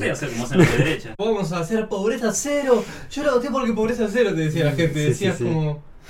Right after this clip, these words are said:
Speaker 3: Y bueno, después te dicen, "Y bueno, fi-, falló en lo económico, pero todo lo demás".
Speaker 1: No se pudo.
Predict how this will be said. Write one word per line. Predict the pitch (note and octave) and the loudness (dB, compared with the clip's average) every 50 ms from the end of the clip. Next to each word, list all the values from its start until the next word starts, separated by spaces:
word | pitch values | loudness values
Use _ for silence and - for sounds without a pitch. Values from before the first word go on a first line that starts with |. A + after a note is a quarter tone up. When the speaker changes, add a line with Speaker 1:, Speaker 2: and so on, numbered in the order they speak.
| - - - - | -10 -10 -4 2
Speaker 3:
Y | B2+ B2+ | 4 6
bueno, | B2 C#3 E3 F#3 D#3 B2 A#2+ | 6 8 6 6 4 2 0
después | A#2+ A#2 B2 - - D#3 D3+ | -2 -2 -2 0 2 2 2
te | D3+ C#3 | 2 2
dicen, | B2+ A#2 B2+ B2+ B2 | 0 0 -2 -4 -2
"Y | B2 | -2
bueno, | C3+ D3+ E3 E3 C#3+ A#2+ | 0 0 2 0 0 -2
fi-, | - - B2+ C3+ | -2 -4 -6 -6
falló | - - B2+ A#2+ - - C3+ D3 | -6 -6 -6 -6 -4 -2 -2 0
en | F3 | 0
lo | F3 | 0
económico, | D#3 E3 B2 A2+ C#3+ D#3+ D3+ C3+ A2+ - A#2 G#2+ | -2 -2 -2 -2 0 0 0 0 -2 -4 -6 -6
pero | - A#2+ A2+ A#2 A2 | -4 -4 -4 -4 -4
todo | - C#3 C#3 C#3+ | -2 0 0 2
lo | D3+ D3+ D#3 | 2 4 4
demás". | E3+ F#3 G3 G3 G3 A3+ A#3 - - C3 B2 | 4 6 6 6 6 6 4 0 -4 -4 -2
Speaker 1:
No | C#3+ | -2
se | C3+ - D3 | 0 0 -2
pudo. | C3 C3+ C3 B2 A#2+ | 0 0 0 0 2